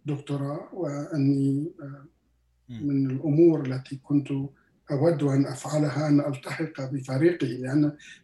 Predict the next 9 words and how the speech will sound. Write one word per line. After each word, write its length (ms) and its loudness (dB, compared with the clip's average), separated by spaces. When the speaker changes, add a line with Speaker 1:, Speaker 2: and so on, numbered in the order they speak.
Speaker 1:
لما 220 4
كنت 280 -4
Speaker 2:
مم. 80 6
Speaker 1:
أتم 360 2
الدكتوراه 840 -4
كان 240 2
عندي 400 0
هدف 500 -6
أساسي 920 -6